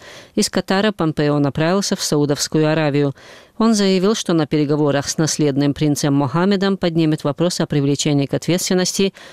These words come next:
виновных в убийстве журналиста Джамаля Хашаги.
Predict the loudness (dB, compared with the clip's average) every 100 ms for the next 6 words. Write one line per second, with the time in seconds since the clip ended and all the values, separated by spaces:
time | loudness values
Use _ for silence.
0 | -10 -2 0 2 2 0 0 -2 -2 0
1 | 0 0 0 2 2 2 0 -2 -2 0
2 | 0 0 -2 -2 -4 -2 -2 0 0